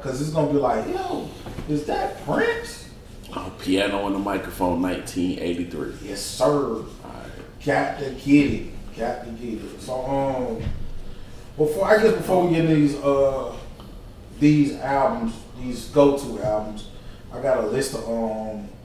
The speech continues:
Speaker 1: people, uh, drop R and B over the last couple weeks, man, that, uh,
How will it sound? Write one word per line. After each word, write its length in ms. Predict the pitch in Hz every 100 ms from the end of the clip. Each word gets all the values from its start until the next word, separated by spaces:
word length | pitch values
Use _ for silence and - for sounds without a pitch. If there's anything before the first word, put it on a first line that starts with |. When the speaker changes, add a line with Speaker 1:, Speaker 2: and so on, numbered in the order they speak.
| - - -
Speaker 1:
people, 520 | 139 117 117 113 107
uh, 180 | 107 113 - - -
drop 280 | - 113 117
R 240 | 117 113 110
and 100 | 110
B 240 | 113 110 - - - -
over 160 | 120
the 60 | 120
last 340 | 117 117 113
couple 200 | - - 113
weeks, 300 | 117 110 107
man, 440 | 107 107 107 107 - - - -
that, 160 | - -
uh, 340 | - - -